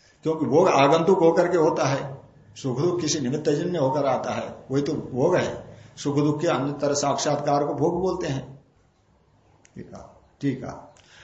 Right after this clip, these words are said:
"एतद् दोष परिहाराय आगंतुकम परिणामम अंगीकृत्य भोगकालीन विक्रिया मात्रम भोग सच पुरुषस्य,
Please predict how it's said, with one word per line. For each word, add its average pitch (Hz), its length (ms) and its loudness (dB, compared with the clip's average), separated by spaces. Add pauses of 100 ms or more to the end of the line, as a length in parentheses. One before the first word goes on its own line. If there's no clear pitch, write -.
(460)
"एतद् 190 300 2
दोष 202 180 2
परिहाराय 160 800 6
आगंतुकम 160 920 0 (360)
परिणामम 143 540 0
अंगीकृत्य 135 760 -2 (580)
भोगकालीन 139 760 0
विक्रिया 139 440 0
मात्रम 139 360 -2
भोग 139 640 0 (160)
सच - 260 2
पुरुषस्य, 139 840 -2